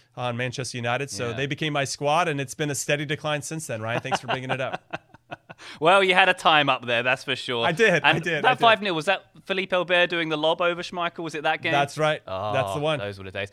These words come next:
Speaker 2: And then Faustino Asprilla arrived. Oh, glory
Speaker 1: So good.
Speaker 2: days. Glory
Speaker 1: So good.
Speaker 2: days. What a wonderful club. Anyway, we've been chatting far too long, and we've been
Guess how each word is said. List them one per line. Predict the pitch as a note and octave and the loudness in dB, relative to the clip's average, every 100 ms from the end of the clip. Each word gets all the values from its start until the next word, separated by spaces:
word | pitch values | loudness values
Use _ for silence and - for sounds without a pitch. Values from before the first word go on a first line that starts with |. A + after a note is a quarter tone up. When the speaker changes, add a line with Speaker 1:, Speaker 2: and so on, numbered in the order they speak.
| - | -12
Speaker 2:
And | - | -4
then | D3+ | -2
Faustino | D3 D3+ - D#3 D3 | -2 -4 0 2 2
Asprilla | C3+ - - D3+ D3 | 0 -4 -4 0 4
arrived. | C#3+ C#3 C#3 C#3 C#3 C3+ | 4 4 4 6 6 4
Oh, | B2+ A2 | 0 -2
glory | G2+ D3 F#3 C#3 | -2 0 2 2
Speaker 1:
So | B2 | 0
good. | G#2 | -2
Speaker 2:
days. | G2+ - _ _ | -4 -12 _ _
Glory | - F3 F#3 D#3 | -4 0 2 2
Speaker 1:
So | C3+ | 0
good. | G#2+ | -2
Speaker 2:
days. | G2+ - | -6 -10
What | - D3+ | -10 -6
a | D3 | -2
wonderful | C#3 C3 B2 A2 | -2 -2 -6 -10
club. | - A2+ G2+ - - - | -6 -2 -2 -4 -16 -4
Anyway, | D#3 E3+ D3+ | 0 2 2
we've | D#3 E3 | 2 -2
been | D#3 | 0
chatting | E3 D3 | 0 0
far | C#3+ D3+ D3 | 2 2 2
too | D3+ | 2
long, | D3+ | 2
and | C#3 | 0
we've | D3+ C#3+ | -2 -2
been | D3 C3+ | -4 -6